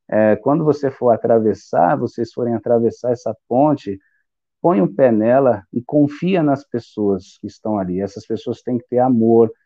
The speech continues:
têm que ter empatia e têm sim que te puxar a orelha quando precisa, porque elas estão ali pra isso, te ajudar.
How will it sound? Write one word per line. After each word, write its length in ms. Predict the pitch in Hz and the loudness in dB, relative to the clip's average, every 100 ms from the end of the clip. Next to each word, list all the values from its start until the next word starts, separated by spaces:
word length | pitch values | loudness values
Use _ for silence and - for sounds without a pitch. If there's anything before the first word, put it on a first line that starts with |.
| _ | _
têm 140 | - 104 | -2 -2
que 60 | 101 | 0
ter 100 | 107 | -4
empatia 760 | 104 117 - - 120 131 127 - - | 0 0 -2 -2 2 4 2 -2 -2
e 100 | 143 | -2
têm 380 | - 131 170 180 - | 0 0 0 -4 -16
sim 420 | - - 180 226 | -20 -2 2 2
que 160 | 220 | 0
te 140 | 190 190 | -4 -6
puxar 420 | - 160 - 147 | -6 -6 0 2
a 60 | 143 | 4
orelha 460 | 139 123 123 127 | 4 4 4 2
quando 260 | 120 123 120 | 0 -6 -4
precisa, 540 | 135 131 - 95 87 92 _ _ _ | -6 -6 -6 -6 -6 -14 _ _ _
porque 160 | 101 117 | -4 0
elas 160 | 110 | 2
estão 280 | 104 - 131 | 0 -2 -2
ali 200 | 120 143 | 0 0
pra 280 | 151 156 120 | 2 0 2
isso, 280 | 113 117 - | 2 -2 -6
te 120 | 123 | -2
ajudar. 560 | 123 123 110 98 98 | 0 0 -2 -2 -2